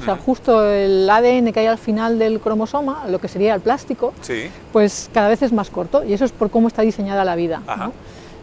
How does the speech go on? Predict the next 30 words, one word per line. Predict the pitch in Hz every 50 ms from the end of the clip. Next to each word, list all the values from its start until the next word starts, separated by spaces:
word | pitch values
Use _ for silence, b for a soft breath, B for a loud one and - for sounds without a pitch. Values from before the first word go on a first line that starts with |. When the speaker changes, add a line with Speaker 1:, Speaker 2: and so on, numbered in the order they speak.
| - - -
Speaker 1:
Eh, | 214 214 202 196 196 196 202 - 226
entonces, | 214 202 233 233 - 285 233
en | 262 220 208
el | 190
caso | - 220 - 269
del | 254 254 247
cáncer, | - 262 277 277 - 320 302
digamos | 269 220 240 254 269 -
que | - 214
escapan | 202 - - 233 240 233 - 247 240
a | 233
ese | 233 - 254
destino | 240 233 220 - - - 285 277 262 214
de, | 202 202 190 190 190 190 185 185 185 180
de | 190 196
mortalidad | 196 196 196 - - 202 196 202 208 233 269 320 359 -
y | 247
de | 208 202 190
tener | 180 214 196 202 208 196
telómeros | - 220 208 214 220 214 214 -
cada | - 214 208 220
vez | 220 220
más | 220 233 -
cortos, | - 277 285 285 - 320 359 392 392 - - - - - 208
activando | 196 - - 214 202 208 214 220 226 226 226 220
una | 220 220 220 220 220 - 220 214 214 214
especie | - - 220 - - 220
de | 214 208
máquina | 214 220 - - 220 214 208
molecular | 208 208 208 202 202 220 220 226 254 294 294 294